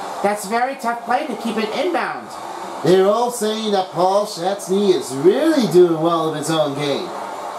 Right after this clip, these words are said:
As for Stepan himself, because he was able to take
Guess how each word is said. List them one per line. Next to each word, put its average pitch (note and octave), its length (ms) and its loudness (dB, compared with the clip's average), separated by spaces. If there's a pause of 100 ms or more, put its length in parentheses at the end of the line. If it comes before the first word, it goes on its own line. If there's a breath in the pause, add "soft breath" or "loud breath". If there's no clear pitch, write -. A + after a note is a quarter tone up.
As C#4+ 320 -2
for D4 120 -6
Stepan B3 500 2
himself, A#3 460 0
because F3+ 300 4
he F#3 120 0
was E3 240 2
able F#3 240 4
to E3 100 -2 (100)
take F#3 180 4